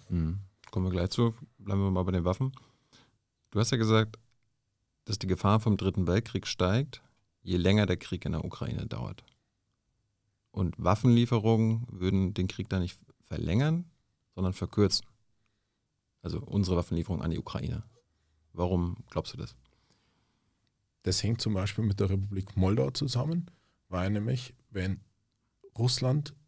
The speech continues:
Speaker 2: bereits in der Ukraine scheitert, dann ist die Wahrscheinlichkeit, dass sie ein weiteres Land angreifen, einfach deutlich geringer.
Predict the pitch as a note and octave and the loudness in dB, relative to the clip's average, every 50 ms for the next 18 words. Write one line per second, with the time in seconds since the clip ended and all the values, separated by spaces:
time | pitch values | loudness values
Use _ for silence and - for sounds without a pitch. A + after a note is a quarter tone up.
0 | _ - - G#2+ G2 F#2+ F#2+ - - - - - - - _ - A#2 A2 G2 F#2 | _ -6 -4 -2 0 0 0 -2 -2 -2 -2 -2 -4 -6 _ -2 0 0 0 0
1 | - G#2+ - - - G2+ A#2+ C3+ C#3 B2 - - - E2 E2+ G#2 - - B2 D3+ | -2 -4 -4 -2 -2 0 0 0 0 -2 -2 -2 -2 -2 -2 -2 -4 -4 -4 -4
2 | D3 - - - _ _ _ _ _ _ _ _ _ _ _ _ _ _ _ _ | -4 -8 -16 -20 _ _ _ _ _ _ _ _ _ _ _ _ _ _ _ _
3 | _ _ _ _ - G#2 G#2+ - - - - B2+ G#2 G#2 F#2 - - G2 G2+ G#2+ | _ _ _ _ -6 -4 -4 -2 -2 -2 -2 -2 -2 -2 -2 0 0 0 0 0
4 | B2 B2+ B2 - - - B2+ C3 C#3+ - - - - _ _ _ _ _ _ _ | 0 -2 -2 -4 -2 -2 -2 -2 -2 -6 -10 -16 -20 _ _ _ _ _ _ _
5 | _ - - G#2 G2+ - - - B2+ B2+ B2 - - - - _ _ _ _ _ | _ -10 -6 -4 -2 0 0 0 0 0 -2 -4 -6 -14 -20 _ _ _ _ _
6 | - A2+ G2+ F#2 F2 E2+ G2 B2 B2 - - C3+ A#2 - - G2 G#2 A2 - - | -4 -2 0 0 2 0 0 -2 -4 -4 -4 -2 -2 -2 -2 -2 -4 -4 -4 -4
7 | - C3 C#3 C3+ A#2+ A2+ A2 A#2 - - - C3 B2 - - _ _ _ _ _ | -4 -4 -2 -2 -4 -4 -4 -6 -6 -4 -6 -6 -6 -6 -14 _ _ _ _ _
8 | _ _ _ _ _ _ - - F#2 - A2+ - - - - _ _ _ _ - | _ _ _ _ _ _ -6 -4 -4 -4 -4 -8 -10 -14 -18 _ _ _ _ 0
9 | - A2+ A#2+ B2 B2 - C#3 B2 - - C#3 C3 C3+ C3+ A#2+ E2+ D2 - | 2 4 4 4 2 0 -2 -2 -2 0 0 2 2 4 2 2 0 -4